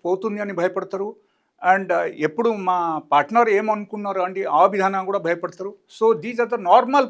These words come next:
problems comes in the life. ఓకే, దీనిలో యాక్చువల్గా చూడాల్సిన ఏంటంటే కొన్ని కారణాలు ఉంటాయి. ఈ కారణాలు మనం చూడాలి. దానిలో ఫస్ట్ రీజన్ మనం చూడాల్సిన విషయం ఇక్కడ ఏంటంటే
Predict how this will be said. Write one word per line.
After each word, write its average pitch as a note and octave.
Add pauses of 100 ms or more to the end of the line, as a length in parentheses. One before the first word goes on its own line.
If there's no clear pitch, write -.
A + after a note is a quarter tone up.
problems A3 (380)
comes F#3
in D#3
the C3
life. G#2+ (460)
ఓకే, C#3 (720)
దీనిలో C4 (760)
యాక్చువల్గా A3+ (220)
చూడాల్సిన G#3
ఏంటంటే F#3 (400)
కొన్ని B3 (100)
కారణాలు G#3
ఉంటాయి. A2 (340)
ఈ F#3
కారణాలు G#3
మనం F#3 (100)
చూడాలి. B2 (840)
దానిలో F#3 (520)
ఫస్ట్ A3 (120)
రీజన్ E3 (120)
మనం F#3 (100)
చూడాల్సిన F#3+
విషయం F3
ఇక్కడ E3+ (120)
ఏంటంటే D3+